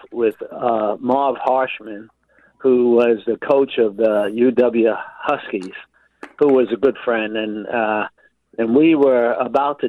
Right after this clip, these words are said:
tee off when I got a call from my wife saying that the, the Sonic office had just called to say I was traded.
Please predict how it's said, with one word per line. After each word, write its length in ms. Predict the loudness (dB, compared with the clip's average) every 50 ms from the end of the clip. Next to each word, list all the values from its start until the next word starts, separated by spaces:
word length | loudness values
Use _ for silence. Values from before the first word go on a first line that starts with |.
| -6 -2
tee 200 | -2 0 2 4
off 320 | 4 4 2 0 -2 -4 -8 -12
when 180 | -12 -10 -8 -8
I 120 | -8 -4
got 260 | -2 -2 0 0 0 -2
a 40 |
call 540 | -4 -2 -2 0 2 2 2 0 0 -2 -6 -10 _ _ _ _ _ _ _ _ _ _ -4
from 180 | -2 -2 -2
my 180 | -2 -4 -4 -2
wife 360 | 0 0 0 0 -2 -4 -6 -4 -2
saying 340 | 0 0 0 0 -2 -4 -4 -2 -2 0 0
that 240 | 0 0 -2 -4 -6 _ -20 -16 -10
the, 560 | -6 -4 0 0 2 2 0 0 -2 -4 -8 -10 -12
the 80 | -10 -4 -2
Sonic 300 | -2 0 0 -2 -2 0 0
office 380 | 0 2 0 0 -2 -2 -2 -2
had 140 | -4 -6 -2 0 0
just 140 | 0 0 -4 -4
called 480 | -2 -2 0 2 2 2 0 0 -2 -4
to 100 | -8 -14 -8 -4
say 140 | -2 0 0 0 0
I 180 | 0 -2 -2 -4 -4
was 80 | -6 -10 -4 -2
traded. 380 | 0 2 2 0 0 -4 -8